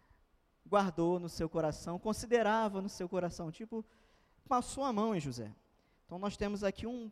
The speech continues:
pai, desculpa a expressão, babão, né? E que passava a mão na cabeça de José. Embora José não tivesse feito nada errado, mas ele também não se impunha em relação a José.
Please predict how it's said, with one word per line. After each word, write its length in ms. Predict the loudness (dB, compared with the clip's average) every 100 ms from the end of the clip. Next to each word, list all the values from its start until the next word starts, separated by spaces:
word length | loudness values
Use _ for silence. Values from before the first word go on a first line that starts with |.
| 0
pai, 420 | 4 4 2 -4 -8 -20 _ _ _ _ _ _ _ _
desculpa 400 | -10 -4 -2 0
a 20 |
expressão, 480 | -2 -4 -6 -6 -4
babão, 560 | 0 0 2 0 0 -2
né? 180 | -6 -8 _ _ _ _ _
E 140 | -8 -8
que 200 | -6 -4
passava 580 | 0 0 2 2 4
a 40 | 2
mão 180 | 0 -2
na 80 | -2
cabeça 420 | -4 -4 -4 -6
de 80 | -8
José. 380 | -6 -2 -2 -2 -12 -20 -8
Embora 380 | -2 2 2 2
José 260 | 0 0
não 120 | -2 -2
tivesse 360 | 0 0 -2
feito 280 | -4 -4 -2
nada 280 | -2 0 0
errado, 600 | 0 0 2 0 -2 -8 -12 _ _
mas 240 | -2 0 0
ele 160 | -2
também 380 | 0 0 0 0
não 280 | 0 -2 -6 -16 _ _ _
se 180 | -8 -4
impunha 500 | -2 0 0 -2 -6 -10 _ _
em 80 | -2
relação 400 | 0 2 0 -4
a 40 |
José. 360 | -6 0 0 0